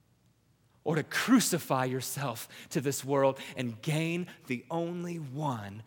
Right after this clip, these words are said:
who has the words of eternal life? Is it worth it to follow Jesus? Absolutely, it is worth it.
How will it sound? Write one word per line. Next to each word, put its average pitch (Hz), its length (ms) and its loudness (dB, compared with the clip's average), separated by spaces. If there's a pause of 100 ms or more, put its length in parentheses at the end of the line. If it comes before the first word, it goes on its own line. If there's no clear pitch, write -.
(120)
who 135 120 -4
has 127 240 -6
the 104 100 -12
words 110 920 -8 (500)
of 110 80 -12
eternal 113 400 -10
life? - 480 -14 (2000)
Is 123 200 -6
it 123 100 -4
worth 131 460 -2
it 175 180 -4
to 139 100 -8
follow 139 480 -2
Jesus? 117 800 -8 (480)
Absolutely, 131 1000 0 (380)
it 139 140 -2
is 110 180 -2
worth 107 420 -4
it. 101 140 -8